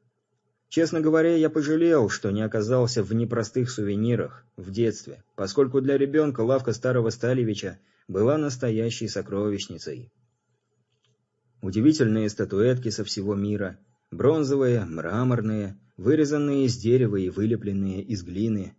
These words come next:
примитивные и элегантные, весёлые, даже смешные и зловещие.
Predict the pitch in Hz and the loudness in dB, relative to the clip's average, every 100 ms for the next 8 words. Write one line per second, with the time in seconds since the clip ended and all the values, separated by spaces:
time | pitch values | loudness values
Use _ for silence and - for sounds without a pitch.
0 | _ - 90 87 160 147 120 107 101 101 | _ -10 -8 -6 -2 2 2 2 -2 -6
1 | 104 104 90 80 104 113 104 95 90 - | -6 -6 -6 -4 -4 -4 -8 -12 -12 -16
2 | _ _ 82 90 95 110 107 98 78 82 | _ _ -10 -6 0 2 2 -4 -8 -4
3 | 127 135 123 117 98 - 95 117 104 92 | -2 -2 -6 -6 -8 -6 -4 -2 -2 -6
4 | 80 85 76 76 85 98 - 82 78 | -10 -8 -6 -6 -4 -4 -6 -10 -10